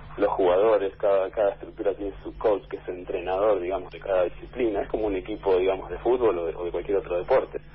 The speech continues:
que, que requiere de un montón de cosas dentro de la estructura.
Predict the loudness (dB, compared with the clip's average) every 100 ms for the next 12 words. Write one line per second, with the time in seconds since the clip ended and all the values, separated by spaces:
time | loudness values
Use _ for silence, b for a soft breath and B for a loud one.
0 | B B B B B 2 4 2 0 -4
1 | -4 0 0 2 2 4 4 2 -4 -2
2 | 0 0 0 -2 -2 -2 -4 -2 -4 0
3 | 2 0 -2 -8 0 2 4 2